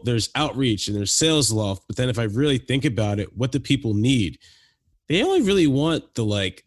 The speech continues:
the hard parts that they have to customize. That's all anybody wants. You're like, "Do I need to use tone here? Or do I need to use a personal anecdote? Or do I need to use a customer story to get their attention?" Uh, just, I'm gonna try all three.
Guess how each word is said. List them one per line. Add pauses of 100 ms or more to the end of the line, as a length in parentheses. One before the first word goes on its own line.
the
hard
parts
that
they
have
to (140)
customize. (560)
That's
all
anybody
wants. (180)
You're
like,
"Do
I
need
to (120)
use
tone
here? (420)
Or
do
I
need
to
use
a
personal
anecdote? (280)
Or
do
I
need
to
use
a
customer
story
to
get
their
attention?" (480)
Uh,
just,
I'm
gonna
try
all
three.